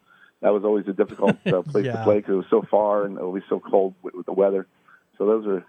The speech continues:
Speaker 1: a couple examples, I guess.
Speaker 2: Cool. Uh, how would your assistant describe you as a coach?
Speaker 1: Um,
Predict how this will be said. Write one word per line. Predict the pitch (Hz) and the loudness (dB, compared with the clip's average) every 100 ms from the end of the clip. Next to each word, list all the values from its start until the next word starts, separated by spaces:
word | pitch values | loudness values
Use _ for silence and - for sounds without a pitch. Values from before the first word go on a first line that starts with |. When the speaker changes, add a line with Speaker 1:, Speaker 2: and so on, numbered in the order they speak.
| 82 | -8
Speaker 1:
a | |
couple | - 98 82 | 0 0 0
examples, | 78 87 - 85 | -2 -4 -4 -4
I | 82 | -2
guess. | 87 - _ | -2 -6 _
Speaker 2:
Cool. | - 208 - _ _ - - | -6 -4 -4 _ _ -20 -6
Uh, | 175 180 185 | 0 4 4
how | 185 254 | 4 2
would | 214 | 2
your | 214 | 2
assistant | 185 - 208 - 175 | 2 -2 -4 -2 -6
describe | 170 - 170 165 147 | -6 -4 2 2 2
you | 151 143 | -2 -2
as | 127 | -2
a | |
coach? | 123 127 104 - - _ _ _ _ _ _ _ _ _ _ _ _ _ _ _ - | -6 -6 -6 -10 -20 _ _ _ _ _ _ _ _ _ _ _ _ _ _ _ -6
Speaker 1:
Um, | - 170 175 180 170 135 | -2 0 0 0 -2 -4